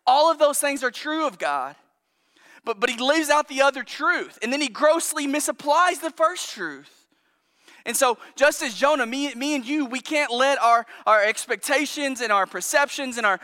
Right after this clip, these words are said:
our predispositions and traditions drive our theology, but instead, we must bring those things under God and his word first. And so, look,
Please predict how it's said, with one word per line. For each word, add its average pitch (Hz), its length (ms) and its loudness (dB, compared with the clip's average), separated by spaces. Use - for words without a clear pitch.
our 185 120 2
predispositions 262 1200 -6
and 202 100 -8
traditions 240 720 -8
drive 233 280 2
our 226 160 4
theology, 208 800 -2
but 208 200 -2
instead, 240 760 -2
we 233 80 -8
must 208 240 -2
bring 269 240 -2
those 247 160 0
things 226 340 -4
under 254 280 0
God 220 300 2
and 214 100 -8
his 190 180 -10
word 220 260 -4
first. - 640 -10
And 214 80 -10
so, 247 100 2
look, 233 260 0